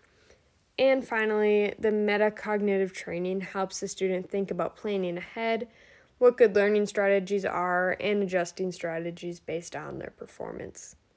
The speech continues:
There is also instructional approaches specific to reading, writing, math, science, and social studies.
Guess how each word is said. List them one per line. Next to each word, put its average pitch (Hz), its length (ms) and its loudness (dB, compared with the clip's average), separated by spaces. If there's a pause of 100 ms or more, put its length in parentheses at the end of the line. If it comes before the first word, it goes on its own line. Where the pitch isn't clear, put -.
(800)
There 220 160 8
is 220 140 6
also 208 340 2
instructional 202 640 -4
approaches 269 640 -2
specific 202 640 -6
to 202 140 -4
reading, 208 680 -2
writing, 196 560 -2
math, 180 500 -6
science, 185 680 -8
and 196 180 -8
social 190 320 -12
studies. 302 600 -2